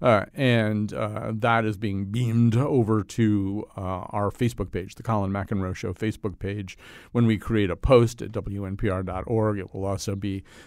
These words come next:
uh, embedded there, the video of this. So if you know of a person,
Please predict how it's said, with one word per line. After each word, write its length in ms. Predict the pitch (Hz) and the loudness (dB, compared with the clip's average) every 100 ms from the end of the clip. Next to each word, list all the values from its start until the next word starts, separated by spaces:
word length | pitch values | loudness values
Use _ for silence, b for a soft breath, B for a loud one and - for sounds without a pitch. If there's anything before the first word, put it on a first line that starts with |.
| B | B
uh, 200 | 110 101 | 0 0
embedded 420 | 113 107 101 98 | 2 2 2 0
there, 160 | 107 95 | 2 2
the 140 | 98 | 2
video 600 | 110 104 123 120 104 95 98 | 0 4 6 6 4 4 0
of 80 | |
this. 180 | 104 - | -4 -6
So 180 | - 127 | 4 4
if 120 | 110 | 6
you 120 | 151 180 | 6 6
know 380 | 151 156 165 | 8 8 8
of 80 | 151 | 6
a 80 | 131 | 2
person, 480 | 131 147 - 101 | 4 4 4 -4